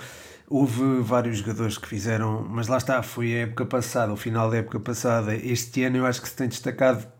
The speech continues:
em particular, o, o Jota Silva do, do Casa Pia. Ahm,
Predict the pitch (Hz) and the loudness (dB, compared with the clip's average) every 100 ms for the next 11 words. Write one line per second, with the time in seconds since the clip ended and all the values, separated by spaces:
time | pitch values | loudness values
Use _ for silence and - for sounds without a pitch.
0 | - 135 139 117 120 131 123 117 113 107 | 0 2 2 0 0 4 4 4 2 0
1 | 110 120 117 113 - 113 110 107 113 110 | 2 2 4 0 0 0 0 0 0 -2
2 | 113 117 127 117 113 98 123 131 139 - | -4 -4 0 2 2 0 2 4 4 0
3 | - - - - _ - 117 117 117 120 | -14 -18 -20 -20 _ -6 -2 0 0 -2
4 | 117 117 117 | -2 -2 -2